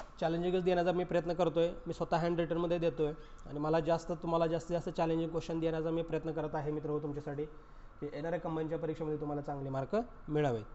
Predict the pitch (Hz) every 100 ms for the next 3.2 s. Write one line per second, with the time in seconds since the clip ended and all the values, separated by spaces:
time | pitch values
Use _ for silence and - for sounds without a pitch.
0 | - 156 185 175 175 190 180 202 233 -
1 | - - - 156 165 175 180 175 180 170
2 | 170 170 175 - 156 180 190 196 190 185
3 | 175 -